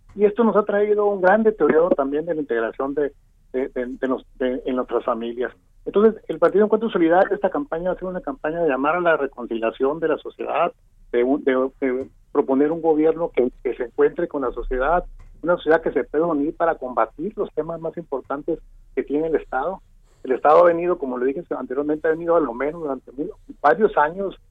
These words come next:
la economía del Estado ha venido a lo menos, nos ha, hemos estado muy afectadas las familias bajacalifornianas. Este, la, la inseguridad está como nunca, es lo que se dice, alguien dijo anteriormente que haber mejorado es mentira, la inseguridad está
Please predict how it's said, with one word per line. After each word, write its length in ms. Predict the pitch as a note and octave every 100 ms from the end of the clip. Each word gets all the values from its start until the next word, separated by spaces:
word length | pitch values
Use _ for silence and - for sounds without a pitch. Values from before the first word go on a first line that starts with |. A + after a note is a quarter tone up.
| - - C#3
la 60 |
economía 400 | C3+ C3 C3 D3+
del 120 | F3+
Estado 280 | D#3+ - D#3+
ha 100 | E3
venido 220 | D#3 D#3+ E3
a 40 |
lo 100 | B2+
menos, 340 | A#2 E3 - _
nos 140 | B2+ -
ha, 80 | - D3 D3+
hemos 220 | D3+ E3
estado 180 | D#3+ D#3+
muy 200 | D3+ G3+
afectadas 500 | F#3+ C#3+ - D3 E3+
las 140 | D3
familias 380 | B2+ B2 D3 D#3+
bajacalifornianas. 920 | D3 C3 A2+ A2+ - B2 C3 E3 F3 - - _ - - C3+
Este, 560 | B2+ - - C3+ B2+ - - _
la, 120 | F2 -
la 100 | E3 E3
inseguridad 560 | D#3 D#3 D3+ D#3+ F#3+
está 200 | F#3+ F3
como 300 | E3+ F#3+ C#3
nunca, 460 | B2+ C#3+ E3+ F#3 -
es 120 | B2+ A#2+
lo 120 | A2+
que 100 | _
se 60 | C3
dice, 440 | D3 D#3 F3 D3+ - -
alguien 300 | D3 D3 D3+
dijo 200 | D3+ -
anteriormente 460 | D3 C3+ D3+ D3 D#3
que 180 | C3+ A#2+ - - -
haber 160 | A#2 D3+
mejorado 340 | E3+ C#3+ D3+
es 100 | D#3
mentira, 480 | D3+ C3 A#2 C3 D3
la 120 | C#3+
inseguridad 400 | B2+ B2+ B2+ E3
está 340 | - E3+ E3+